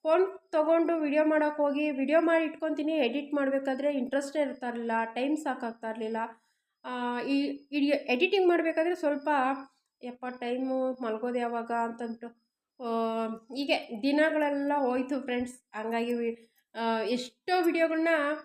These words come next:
ಆ, ವಿಡಿಯೋ ಮಾಡಿಬಿಟ್ಟು ಎಡಿಟ್ ಮಾಡ್ದಿರ ಸುಮ್ಮನೆ ಇಟ್ಬಿಟ್ಟಿದ್ದೆ.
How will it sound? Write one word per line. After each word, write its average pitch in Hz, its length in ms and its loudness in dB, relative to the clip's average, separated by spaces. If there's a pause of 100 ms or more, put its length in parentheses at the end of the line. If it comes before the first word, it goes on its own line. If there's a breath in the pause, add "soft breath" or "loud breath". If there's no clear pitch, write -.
(360)
ಆ, 247 320 -6 (100)
ವಿಡಿಯೋ 269 280 2
ಮಾಡಿಬಿಟ್ಟು 320 420 0 (520)
ಎಡಿಟ್ 277 300 -2
ಮಾಡ್ದಿರ 294 320 0
ಸುಮ್ಮನೆ 269 400 0
ಇಟ್ಬಿಟ್ಟಿದ್ದೆ. 262 800 -6